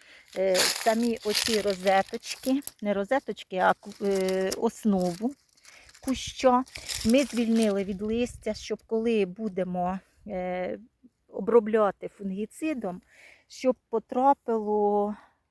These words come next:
е, потрапила ця речовина, якою оброблятимемо, майже до серед-, не майже, а всередину куща. І так само і на плівку, обов'язково і на плівку,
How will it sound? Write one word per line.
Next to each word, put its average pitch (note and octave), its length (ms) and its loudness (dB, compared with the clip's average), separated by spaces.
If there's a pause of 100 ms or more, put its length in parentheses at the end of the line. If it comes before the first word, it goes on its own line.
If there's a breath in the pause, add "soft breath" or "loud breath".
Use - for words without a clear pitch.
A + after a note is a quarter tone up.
(180)
е, F#3 480 -4
потрапила G3+ 560 -2
ця G3 260 -4
речовина, F#3 760 -2 (440 loud breath)
якою B3+ 420 0
оброблятимемо, A3+ 880 2
майже G#3+ 600 0
до G3 200 -2
серед-, G3+ 640 -2
не F#3+ 120 -4
майже, B3 360 -2
а G#3 40 2
всередину G3+ 680 -2
куща. - 540 -12 (580 soft breath)
І C#4+ 340 0
так A3 200 -4
само B3 560 0
і A3+ 100 0
на A#3+ 160 2
плівку, A3 720 -8 (260)
обов'язково G#3 800 -2
і G3+ 60 -4
на G3+ 140 -2
плівку, G3 480 -12